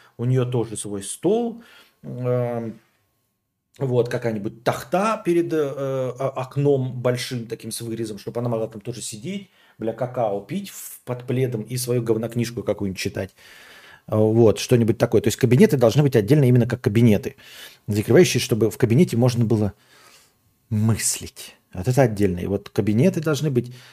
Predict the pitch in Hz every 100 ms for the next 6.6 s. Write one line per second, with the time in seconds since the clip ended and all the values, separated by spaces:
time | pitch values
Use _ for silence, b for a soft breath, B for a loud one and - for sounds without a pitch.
0 | B - 170 170 - - 123 123 110 117
1 | 123 123 123 117 120 104 107 101 98 -
2 | 98 110 104 101 127 117 156 151 123 131
3 | 110 120 113 135 151 - - 127 117 110
4 | 107 - 107 104 98 101 - 113 123 147
5 | 135 120 120 - 156 123 - 107 123 113
6 | 101 98 90 - -